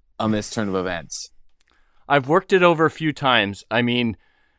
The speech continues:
Speaker 2: maybe he was confused. Maybe he's,
Speaker 1: Yeah.
Speaker 2: maybe he does have random hookups, and he was literally confused. He thought it was a guy that
Speaker 1: Yeah. But the ins-, but the insurance, the insurance.
Speaker 2: Yeah.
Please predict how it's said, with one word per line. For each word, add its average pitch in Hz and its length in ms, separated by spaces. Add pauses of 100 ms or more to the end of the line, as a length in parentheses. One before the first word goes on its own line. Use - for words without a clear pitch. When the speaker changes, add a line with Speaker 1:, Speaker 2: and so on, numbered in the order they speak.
(360)
Speaker 2:
maybe 156 360
he 170 120
was 139 160
confused. 135 1080
Maybe 135 440
he's, 120 400
Speaker 1:
Yeah. 95 320
Speaker 2:
maybe 156 260
he 170 120
does 139 340
have 117 360
random 101 500
hookups, - 680 (120)
and 101 160
he 113 200
was 107 160
literally 127 560
confused. 107 760
He 107 300
thought 110 280
it - 100
was 98 200
a 98 60
guy 92 360
that 87 220 (1120)
Speaker 1:
Yeah. 98 400 (320)
But 165 160
the 185 140
ins-, 180 200
but 165 180
the 175 120
insurance, 180 760
the 143 140
insurance. 147 580
Speaker 2:
Yeah. 117 380